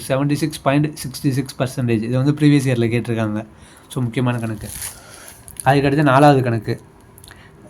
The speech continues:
ரெண்-, ரெண்டு into ரெண்டு by அஞ்சுன்னு கொடுத்துருக்காங்க. இப்படி இந்த மாதிரி இருந்துச்சுன்னா அதை வந்து மொத்த பின்னமா மாத்தணும், ஒரு முழுமையான பின்னமா மாத்தணும். ஏன்னா இது கலப்பு பின்னம். So, அப்படி பார்க்கும்போது இங்கிட்டு பெருக்கணும், மேல கூட்டணும். ஈரஞ்சா பத்து, பத்து ரெண்டு பன்னெண்டு. So,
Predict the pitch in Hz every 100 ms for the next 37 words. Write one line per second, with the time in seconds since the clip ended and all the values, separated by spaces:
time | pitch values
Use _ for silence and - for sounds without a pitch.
0 | - - - 147 147 160 180 151 139 156
1 | 156 170 147 131 190 196 156 - - -
2 | - 139 147 143 151 127 123 135 131 123
3 | 117 117 110 113 - - - 131 143 143
4 | 151 165 156 139 143 165 147 131 143 127
5 | 123 156 139 127 127 120 107 110 113 -
6 | 139 131 131 135 147 147 147 143 123 123
7 | 117 110 110 123 131 131 135 139 127 110
8 | 107 - - - - 151 135 127 135 139
9 | 151 147 131 135 139 147 160 147 143 131
10 | 127 123 117 120 - - 147 151 151 160
11 | 156 127 - 165 170 - - 139 147 143
12 | 123 120 117 - 135 127